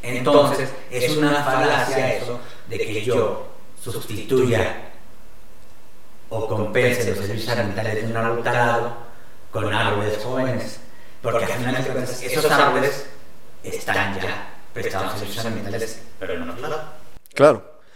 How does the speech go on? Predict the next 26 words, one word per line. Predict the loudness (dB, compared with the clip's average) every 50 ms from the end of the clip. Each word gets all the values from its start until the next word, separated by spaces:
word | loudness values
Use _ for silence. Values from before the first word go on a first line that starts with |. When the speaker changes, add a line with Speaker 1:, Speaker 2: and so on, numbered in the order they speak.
| -14 -4 0
Speaker 2:
No | 2
es | 2 8
que, | 10 12 12 12 12 10 10 10 8 6
eh, | 4 2 -4 -16 -8 2
le | 8 10 10
hagas | 10 10 8
así | 6 6 8 10 10 10 10 8
y | 6
pum, | 8 8 8 8 10
los | 8 8 6 6
aparezcas, | 4 4 4 6 6 6 4 2 -4 -2 4 6
¿no? | 6
Speaker 1:
Exacto. | 6 6 2 0 0 -2 -2 -2 -4 -4 -6 -6 -6 -6 -4 4
Tendría | 6 8 10 10 8 8 8 8 10 10
que | 10 8
ser | 8 10 10
de | 10 10 10 10
esa | 8 8
manera | 6 8 6 6 6 6 6 6 4 4 2 -2 -2
para | 2 2 4 4 4
entonces | 4 4 4 4 4 2
decir, | 0 0 2
ah, | 4 4 6 6 4
sí, | 4 2 2 0 -2 -4 -6 -6 -6
se | -2 -2 0 0
sustituyó. | 0 -2 -4 -4 -6 -6 -4 -2 0 2 2 2 2